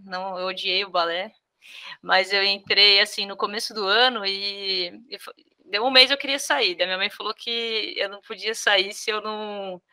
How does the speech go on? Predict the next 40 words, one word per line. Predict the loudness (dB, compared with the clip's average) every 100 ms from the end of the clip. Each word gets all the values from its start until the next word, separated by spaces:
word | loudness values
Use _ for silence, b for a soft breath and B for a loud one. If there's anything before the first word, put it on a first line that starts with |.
| b b b b _ _
fizesse | -4 4 4 4
a |
apresentação | -2 -4 -2 -2 -2 -4
no | -4
final | 0 2 2
do | 2
ano. | 2 0 -6
<laughs> | -16 _ b b b b -6
Então, | -4 -2
eu | -4
tive | -4 -4
que | 0
aguentar | 4 4 8 8
um | 8
ano | 0 -2
de | 2
balé. | 4 6 6 2 0 -4 4
Aí, | 4
depois | 4 0 0
eu | 0
fui | -2
pra | 4
natação. | 4 4 -2 -4 2 2 2 0 _ _ _ _ _ _ b b b _
Fiz | -4
natação | 2 4 4 0 -2 0
também, | -2 0 -2 -4 _ _ -2
é, | 2 4 4 2 -4
fiz | -10 -4
natação | -4 -4 -4
de | 0
alto | 0 0
rendimento | -8 -4 0 0 0
até, | -4 2 6 6
nadei | 6 2 2 0 -2
pela, | -4
por | -6 -6
São | -6
José | -2 -2
dos | -2
Campos. | -4 0 2 0 -6 -8 -10